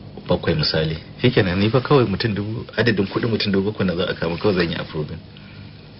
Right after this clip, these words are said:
Kaga it means akwai basic, akwai provision na kuɗin su. Wanda duk bai gani ba a ciki, abin da ya rage kawai shikenan yana da coordinator. Yana da local education authority,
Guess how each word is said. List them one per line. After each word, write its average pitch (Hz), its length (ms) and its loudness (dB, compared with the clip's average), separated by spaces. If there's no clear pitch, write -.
Kaga 110 180 4
it 107 140 2
means 95 220 4
akwai 87 260 0
basic, 90 260 0
akwai - 240 0
provision 85 400 0
na 78 60 0
kuɗin 78 280 -4
su. - 100 -2
Wanda 127 200 6
duk 117 180 2
bai 113 120 6
gani 95 220 6
ba - 120 4
a - 80 0
ciki, - 240 0
abin 95 220 2
da 107 60 6
ya 92 80 6
rage 95 240 4
kawai 95 200 2
shikenan 82 400 -2
yana 92 220 0
da 80 80 2
coordinator. 78 680 -2
Yana 90 300 4
da 78 80 0
local 80 320 0
education 78 520 -2
authority, - 560 0